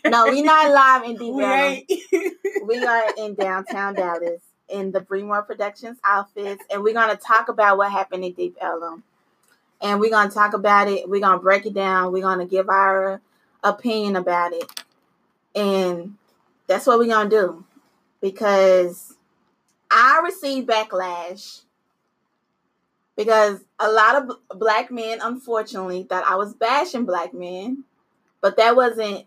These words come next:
Speaker 1: the
Speaker 2: That
Speaker 1: case.
Speaker 2: wasn't even the whole, that was nothing
Speaker 1: I
Speaker 2: to do
Speaker 1: just,
Speaker 2: with this.
Speaker 1: when I
Speaker 2: <laughs>
Speaker 1: said, when I said that Black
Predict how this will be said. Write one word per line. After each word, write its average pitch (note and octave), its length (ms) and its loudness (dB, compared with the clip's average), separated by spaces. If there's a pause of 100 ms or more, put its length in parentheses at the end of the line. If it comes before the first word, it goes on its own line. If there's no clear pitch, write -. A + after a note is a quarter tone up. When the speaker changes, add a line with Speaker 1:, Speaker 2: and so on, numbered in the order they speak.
Speaker 1:
the G#3 100 -6
Speaker 2:
That A3 140 0
Speaker 1:
case. C4 80 0
Speaker 2:
wasn't A3+ 220 2
even B3 320 -6
the G3 120 -6
whole, A3 540 -8
that A#3 160 -4
was E4+ 140 0
nothing G3+ 300 0
Speaker 1:
I C4+ 200 4
Speaker 2:
to E4+ 60 2
do F#4 60 2
Speaker 1:
just, A3+ 120 4
Speaker 2:
with A#3+ 120 0
this. G3+ 160 -2
Speaker 1:
when C4+ 160 4
I D4+ 160 6
Speaker 2:
<laughs> - 40 -10
Speaker 1:
said, D4+ 520 4
when A#3 180 -4
I C4+ 140 2
said C4 340 0
that F#3+ 220 0
Black G3+ 560 0